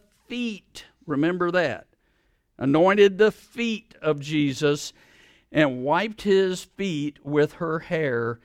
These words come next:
and the house was filled with the fragrance of the perfume."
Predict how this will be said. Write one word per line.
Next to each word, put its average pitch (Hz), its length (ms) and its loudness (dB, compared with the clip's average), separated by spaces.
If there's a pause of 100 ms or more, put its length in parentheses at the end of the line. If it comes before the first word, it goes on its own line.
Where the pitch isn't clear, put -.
(300)
and 151 320 4
the 135 180 4
house 170 600 -2
was 147 260 -4
filled 151 560 4
with 139 260 -4
the 131 80 -6
fragrance 135 880 -4
of 131 160 -2
the 117 120 -4
perfume." 107 840 -10